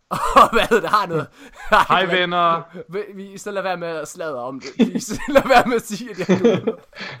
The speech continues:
Speaker 1: <laughs> Nå, okay. Men det bliver sjovt. Øhm, lad os gå tilbage til Destiny-land.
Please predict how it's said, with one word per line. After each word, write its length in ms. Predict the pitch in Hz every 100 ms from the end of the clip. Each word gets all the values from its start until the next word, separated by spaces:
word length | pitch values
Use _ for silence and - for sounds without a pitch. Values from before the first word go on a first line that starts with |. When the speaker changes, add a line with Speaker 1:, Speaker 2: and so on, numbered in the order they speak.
| 605
Speaker 1:
<laughs> 600 | 466 - - 185 156 _
Nå, 140 | 127 117 -
okay. 180 | 117 - _ _ _ _ -
Men 120 | 160
det 60 |
bliver 100 | 247
sjovt. 240 | 240 262 233 _ 190 _ _
Øhm, 1000 | 120 170 170 160 156 147 143 139 131 131 _ _ _ _ _ _ _ _ _ _ _ _ -
lad 120 | 156
os 80 | -
gå 100 | 175
tilbage 240 | 160 180
til 240 | - 156
Destiny-land. 440 | 160 160 139 123